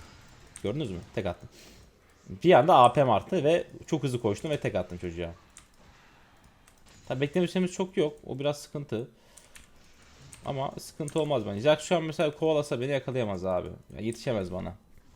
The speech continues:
Burada base atacağım. Beni arıyor. Bota gitmek lazım aslında. Botu kesersek Yumi olduğu için...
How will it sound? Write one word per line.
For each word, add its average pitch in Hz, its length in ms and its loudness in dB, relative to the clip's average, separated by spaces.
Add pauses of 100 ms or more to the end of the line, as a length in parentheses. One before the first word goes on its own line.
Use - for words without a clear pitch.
(2000)
Burada 107 160 -4
base 107 180 0
atacağım. 92 300 -8 (100)
Beni 101 100 -4
arıyor. 98 400 -4
Bota 202 200 0
gitmek 143 500 -4
lazım 107 260 2
aslında. 104 340 -8
Botu 139 260 -4
kesersek 180 600 0 (540)
Yumi 156 380 4
olduğu 175 240 4
için... 175 380 -2